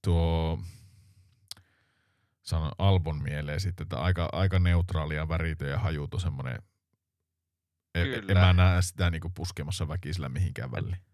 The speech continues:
Speaker 2: Ja tääkinhän on ajanut kyllä niinku kovissa talleissa, että on, on ollut ihan hyvissä, ja siitähän silloin aikoinaan,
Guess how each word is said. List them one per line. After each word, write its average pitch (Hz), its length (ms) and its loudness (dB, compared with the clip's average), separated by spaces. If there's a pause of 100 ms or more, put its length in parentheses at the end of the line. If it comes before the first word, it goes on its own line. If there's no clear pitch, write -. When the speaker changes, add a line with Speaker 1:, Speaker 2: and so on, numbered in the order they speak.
(160)
Speaker 2:
Ja 104 60 -16
tääkinhän 107 580 -4
on 98 220 -2
ajanut 104 420 -2
kyllä 87 180 -4
niinku 85 280 -10
kovissa 90 420 -8
talleissa, 85 720 -6
että 78 360 -6
on, 82 240 -10 (100)
on 90 200 -10
ollut 82 260 -10
ihan 85 280 -8
hyvissä, 82 360 -10
ja 80 320 -4
siitähän 104 420 -6
silloin 101 240 -4
aikoinaan, 87 720 -4